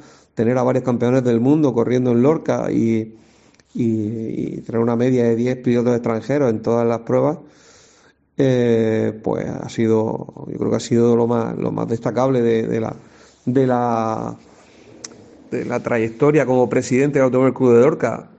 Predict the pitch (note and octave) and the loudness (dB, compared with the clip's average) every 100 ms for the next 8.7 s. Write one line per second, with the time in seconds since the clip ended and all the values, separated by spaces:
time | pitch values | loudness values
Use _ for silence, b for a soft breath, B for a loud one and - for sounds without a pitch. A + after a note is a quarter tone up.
0 | - C3 B2 A#2+ A#2+ A#2+ A#2 A#2 A#2 A#2 | -6 0 2 4 4 4 4 6 4 4
1 | A#2 A2+ A2+ A2+ - A2 A#2+ C3+ - - | 2 2 0 -4 -10 -4 -2 -2 -6 -14
2 | - - - - - - - - - C3 | -10 -8 -6 -8 -8 -8 -10 -10 -2 2
3 | C3+ C3+ C#3+ F3+ F3+ F#3 G#3+ A3+ A3 E3 | 2 4 4 4 4 2 2 2 2 0
4 | - B2+ A#2+ A#2 A2+ A2+ A2 B B B | 0 0 4 4 2 0 -4 B B B
5 | B B B B B _ - G#2 C3 B2+ | B B B B B _ -8 -2 -2 0
6 | B2+ C#3+ D3 D3 - - - - F2+ G2 | 0 2 2 0 -2 -4 -4 -4 -2 0
7 | A#2+ B2+ B2 A#2 A#2+ B2 C3 C#3+ C#3 A#2 | 2 4 2 2 2 2 2 2 2 0
8 | A#2 - A#2+ A2+ C#3+ D3 D#3+ | -2 -2 -2 2 2 2 0